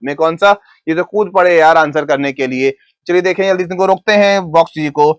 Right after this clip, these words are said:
तो वन तो शुरुआत कर ही रहा है as per the option।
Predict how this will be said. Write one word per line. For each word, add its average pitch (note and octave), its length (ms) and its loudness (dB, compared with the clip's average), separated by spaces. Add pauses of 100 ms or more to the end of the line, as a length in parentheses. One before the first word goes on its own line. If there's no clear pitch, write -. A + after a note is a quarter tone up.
(300)
तो D#3 140 -2
वन F#3 240 2
तो G3+ 140 0
शुरुआत F3+ 440 0
कर D3+ 120 0
ही C#3+ 120 -2
रहा C#3+ 240 4
है F3 140 4 (120)
as C3+ 200 0
per C#3 80 -4
the G3 80 4
option। A2+ 380 -4